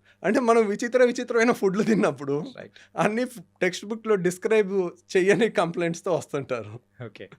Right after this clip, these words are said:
Speaker 1: ఎందుకంటే టెక్స్ట్ బుక్‌లు పేషెంట్ చూసి రాస్తారు.
Speaker 2: యా.
Speaker 1: కాబట్టి బుక్‌లో ఉన్నదంతా పేషెంట్‌లో ఉండాలనుకుంటే ఉండదు. ఎందుకంటే ఈ బుక్కులు రాసే టైంలో ఈ ఫుడ్ డెలివరీ యాప్‌లు లేవు.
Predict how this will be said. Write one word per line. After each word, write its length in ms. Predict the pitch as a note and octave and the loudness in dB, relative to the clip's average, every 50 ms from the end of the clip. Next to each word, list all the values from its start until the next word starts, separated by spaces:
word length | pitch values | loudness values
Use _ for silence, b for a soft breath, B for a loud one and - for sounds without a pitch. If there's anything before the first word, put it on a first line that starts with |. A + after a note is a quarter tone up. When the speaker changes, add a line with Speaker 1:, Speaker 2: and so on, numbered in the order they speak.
| b b b b b - | b b b b b -6
Speaker 1:
ఎందుకంటే 380 | D3 D#3+ F#3+ G3 G#3+ G#3 G3+ | -4 -2 0 0 0 -2 -2
టెక్స్ట్ 300 | G#3+ - E3+ E3 - - | -2 -2 -4 -4 -4 -6
బుక్‌లు 480 | G3 A3 A3 G#3+ G3+ G#3+ D#4 D#4+ D4+ D#4 - _ _ _ _ _ _ _ _ _ _ _ _ _ _ _ _ _ _ _ - | -8 -8 -4 0 0 0 0 0 -4 -8 -16 _ _ _ _ _ _ _ _ _ _ _ _ _ _ _ _ _ _ _ 2
పేషెంట్ 440 | F#3 A3 A3 - C4+ B3 D4 - A3 | 2 4 4 4 0 0 -2 -2 -4
చూసి 160 | A#3 G3+ - | -4 -2 0
రాస్తారు. 520 | F#3+ F3+ F3 - - - C#3 G#2+ G2+ G2 - - | 0 0 0 0 -2 -2 -4 -2 -4 -10 -12 -8
Speaker 2:
యా. 240 | C3+ C3+ C3 A2+ F#2+ - _ _ _ _ _ _ - | -6 -6 -4 -6 -8 -12 _ _ _ _ _ _ -4
Speaker 1:
కాబట్టి 580 | - E3+ F3+ F3 G#3+ G#3 - G3 A3+ B3+ - B B B - | -4 -2 0 0 -2 -2 -2 -4 -4 -6 -8 B B B -6
బుక్‌లో 320 | D#3+ G3+ G3 C4 B3+ B3+ | -6 -4 0 4 6 6
ఉన్నదంతా 400 | C4 - A#3+ A#3+ A#3+ A#3 A3+ B3+ | 6 6 6 4 4 4 2 -2
పేషెంట్‌లో 480 | A#3 - G#3+ G3+ - - A3+ A3 A3+ G#3+ | 0 2 4 4 4 2 2 2 2 2
ఉండాలనుకుంటే 680 | G3+ G#3 G3+ G#3+ G#3 G#3 G#3 G#3 - G3+ G3+ G#3+ G#3 | 2 4 4 4 4 4 2 2 -2 -2 0 2 2
ఉండదు. 440 | G3 F#3+ F3+ F3 F3+ E3 D3+ B2 - - _ _ _ _ _ _ _ _ _ b b b b | 4 2 2 2 0 -2 -2 -4 -6 -10 _ _ _ _ _ _ _ _ _ b b b b
ఎందుకంటే 580 | D3+ F3+ G3+ A3 A3+ A3 A3+ G#3 F#3+ G#3 A#3 A3 | -4 -4 0 0 0 2 2 2 2 2 2 2
ఈ 40 | F#3 | 0
బుక్కులు 320 | E3+ F3 G3 - B3 A#3+ | -2 -4 -2 -2 0 4
రాసే 280 | A#3 A3+ A3+ A3+ - G#3 | 4 4 6 4 2 2
టైంలో 440 | - G3+ F#3 F3+ A3 F#3+ D#3+ E3+ | 2 2 2 2 2 2 2 2
ఈ 80 | G3+ G3 | 2 0
ఫుడ్ 200 | F#3+ - F#3 F3 | -2 -2 -2 0
డెలివరీ 320 | G3 G#3 G#3 G#3 G#3 G3 | 0 0 2 2 4 4
యాప్‌లు 280 | F#3 E3+ E3 E3 D#3 C3 | 4 4 4 2 -4 -4
లేవు. 340 | C3+ C#3+ C3+ B2+ A2 F#2 | -2 -2 -2 -4 -6 -10